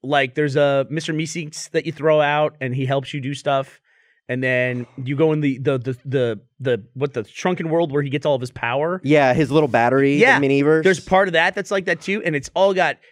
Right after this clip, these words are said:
Speaker 1: it's all made by that s-, that team
Speaker 2: Yeah.
Speaker 1: that made the show, or at least the main creator. Uh, what's his name? Justin Roiland? Is that how you say his
Speaker 2: I'm
Speaker 1: name?
Speaker 2: not sure.
Speaker 1: Yeah. Anyway, it, it, I've never had something that was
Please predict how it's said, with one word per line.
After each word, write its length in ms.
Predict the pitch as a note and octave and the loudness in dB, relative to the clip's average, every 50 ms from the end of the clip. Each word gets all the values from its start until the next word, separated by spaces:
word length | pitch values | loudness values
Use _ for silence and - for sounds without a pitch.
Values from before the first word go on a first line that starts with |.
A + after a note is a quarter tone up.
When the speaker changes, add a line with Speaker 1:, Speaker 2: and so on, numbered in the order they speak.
| _ _ - | _ _ -6
Speaker 1:
it's 160 | D#3 D3 A#3+ | -2 0 2
all 120 | C4 D4 G3+ | 2 2 2
made 300 | F3 F3+ G#3+ G#3+ D#3+ B2+ | 2 0 0 0 0 0
by 160 | D3 C3 B2 | 0 2 2
that 200 | A#2 B2 B2 B2 | 0 -2 -4 -4
s-, 200 | - - - _ - | -8 -20 -20 _ -4
that 240 | C3 C#3 B2+ - | -2 -2 -2 -4
team 440 | - - F#3+ G3 F3 C#3 G2+ F2 F2 G2+ | -6 -6 -4 -2 -2 -4 -4 -6 -6 -4
Speaker 2:
Yeah. 160 | A#2 - - | -4 -4 -4
Speaker 1:
that 140 | - B2+ A2+ | -4 -4 -2
made 200 | C3+ C3+ C3+ B2 | -2 -2 -4 -4
the 60 | A2+ | -8
show, 520 | A#2+ - - E3+ F3+ D3 G#2+ F2 D#2+ D#2 - _ _ _ _ _ - | -8 -2 0 2 2 2 0 -2 -6 -12 -16 _ _ _ _ _ -6
or 60 | B2 | -4
at 40 | C3 | -2
least 180 | D3 D3+ C3 - | -2 -2 -4 -4
the 60 | B2+ | -4
main 220 | B2 C3 C3+ C3+ | -2 -2 -2 -4
creator. 580 | B2 - B2 G#2+ A#2 D3 D3 B2 F2+ D#2 - _ _ _ _ _ _ _ _ | -4 -6 -6 -4 -4 -4 -4 -6 -10 -14 -16 _ _ _ _ _ _ _ _
Uh, 80 | - A2 | -6 -6
what's 140 | A#2 C3+ - | -4 -4 -4
his 80 | C3+ | -6
name? 60 | A#2 B2 | -6 -6
Justin 320 | - C3 B2+ - B2+ B2 | -6 -6 -6 -6 -8 -6
Roiland? 480 | G#2+ G2 A#2 C#3 D#3+ G#3 A#3 A3+ - _ _ | -6 -4 -4 -2 -2 -4 -4 -6 -10 _ _
Is 80 | _ - | _ -10
that 60 | C#3+ | -10
how 20 | |
you 60 | D3 D#3 | -8 -8
say 100 | - E3+ | -8 -8
his 60 | D#3 | -6
Speaker 2:
I'm 40 | A2+ | -6
Speaker 1:
name? 60 | A2 | -6
Speaker 2:
not 80 | G#2+ - | -6 -6
sure. 220 | - G#2 G2 G2 - | -8 -8 -8 -8 -4
Speaker 1:
Yeah. 240 | B2 B2 B2 G2 - - | -2 -2 -2 -2 -4 -4
Anyway, 340 | D#3+ F#3 F#3 E3 C#3 A#2+ A2+ _ _ _ _ _ _ _ _ - | -2 0 2 2 0 0 -4 _ _ _ _ _ _ _ _ -2
it, 180 | E3+ E3 D3+ D#3+ _ - | -2 -2 -2 _ _ -20
it, 300 | - - - D3+ D#3+ - - - _ - | -20 -16 -14 -12 -12 -12 -14 -10 _ -2
I've 240 | D#3 E3 E3 E3 D3+ | 0 2 2 0 0
never 540 | D#3 E3 F3 F#3 G3 G3+ G3+ G3 G#3+ G#3 G3 | -2 -4 0 2 2 2 2 2 0 0 2
had 300 | F#3+ F3+ F3+ E3+ D#3 - | 2 2 2 0 0 -4
something 240 | - E3 D#3+ D#3 D3 | -6 -4 -2 -2 -2
that 80 | C#3 | -2
was 180 | C3+ C3+ A#2+ | -4 -6 -8